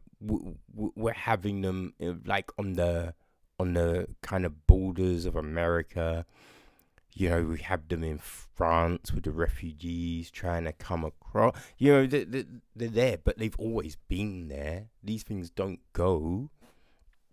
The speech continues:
You know, so the kids are there. And, um, yeah, we kind of get an insight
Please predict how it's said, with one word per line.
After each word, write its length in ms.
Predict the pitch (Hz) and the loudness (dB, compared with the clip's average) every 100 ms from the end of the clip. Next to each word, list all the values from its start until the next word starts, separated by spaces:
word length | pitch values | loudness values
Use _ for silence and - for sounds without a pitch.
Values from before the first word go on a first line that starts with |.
| _ _ | _ _
You 100 | 107 | -2
know, 120 | 101 | -2
so 160 | 104 120 | 0 -2
the 80 | 104 | 0
kids 480 | - 139 107 - | 2 2 0 0
are 60 | 101 | -2
there. 540 | 82 95 95 104 127 - - - - - - - - _ - - - - - - _ 123 | 2 4 6 6 2 -4 -20 -20 -20 -20 -20 -20 -20 _ -20 -20 -20 -20 -20 -20 _ 2
And, 480 | 120 120 120 117 | 4 4 4 4
um, 300 | 104 117 113 - - - | 4 4 2 -4 -18 -14
yeah, 240 | 120 135 127 | -2 0 2
we 160 | - | 0
kind 300 | 95 - 120 | 2 4 6
of 80 | 110 | 4
get 160 | - 104 | 4 2
an 120 | 110 | 0
insight 680 | - 110 104 - 113 110 | 0 0 0 0 0 0